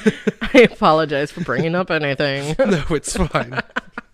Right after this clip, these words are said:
Speaker 2: So while he was waiting to enter the dungeon with the excavation team, Jinwoo saw the Hunter's elite strike squad exiting the dungeon. The man leading the group was Join Che, president of the guild.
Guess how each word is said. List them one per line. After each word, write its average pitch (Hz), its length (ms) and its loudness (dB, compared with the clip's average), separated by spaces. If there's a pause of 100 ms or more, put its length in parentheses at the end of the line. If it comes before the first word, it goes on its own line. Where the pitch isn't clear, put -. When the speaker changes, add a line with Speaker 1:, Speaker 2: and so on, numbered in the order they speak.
(1200)
Speaker 2:
So 131 180 -6
while 151 240 2
he 220 100 4
was 214 160 4
waiting 160 300 4
to 147 120 -2
enter 135 220 -4
the 139 100 -4
dungeon 131 380 -6
with 120 100 -10
the 120 100 -10
excavation 143 600 -6
team, 127 340 -10
Jinwoo 123 400 -10
saw 120 220 -8
the 117 100 -12
Hunter's 139 640 -10
elite 131 560 -8
strike - 340 -8
squad 120 360 -10
exiting 123 460 -12
the 117 60 -12
dungeon. 117 540 -16 (540)
The 131 80 -6
man 139 320 -4
leading 151 240 0
the 185 80 -2
group 143 340 -6
was 139 180 -6
Join 127 380 -10
Che, 120 320 -8
president 120 540 -10
of 113 100 -14
the 120 80 -12
guild. 131 440 -10